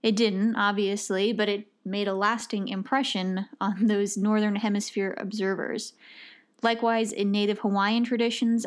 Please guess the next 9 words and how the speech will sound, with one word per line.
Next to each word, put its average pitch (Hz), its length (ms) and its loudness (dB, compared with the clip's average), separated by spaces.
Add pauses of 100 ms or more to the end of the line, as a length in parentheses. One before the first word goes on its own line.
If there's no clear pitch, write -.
astronomical 208 800 -2
events 196 400 -4
could 208 220 -4
be 214 100 0
foreboding 196 720 -2
or 190 140 -4
they 185 140 -2
could 196 180 -8
signify 190 840 -2